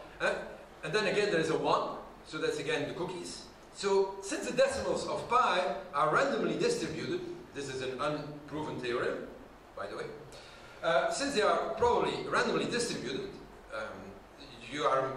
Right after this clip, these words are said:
sure that the taste in your mouth will always and ever change. <clears throat>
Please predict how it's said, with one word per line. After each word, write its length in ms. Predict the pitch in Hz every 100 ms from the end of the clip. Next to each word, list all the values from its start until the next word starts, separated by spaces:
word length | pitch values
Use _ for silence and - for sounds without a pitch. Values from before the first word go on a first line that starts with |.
| -
sure 600 | - - - - - - -
that 300 | 131 - -
the 60 |
taste 400 | 185 220 - - - - - 123
in 80 |
your 100 | 123
mouth 340 | 120 151 - - - - - 127
will 140 | 123
always 460 | 131 160 156 143 -
and 160 | -
ever 340 | 135 139 131 131 - - - -
change. 400 | - 151 135 - - - - - - - - - - - - - -
<clears throat> 40 | -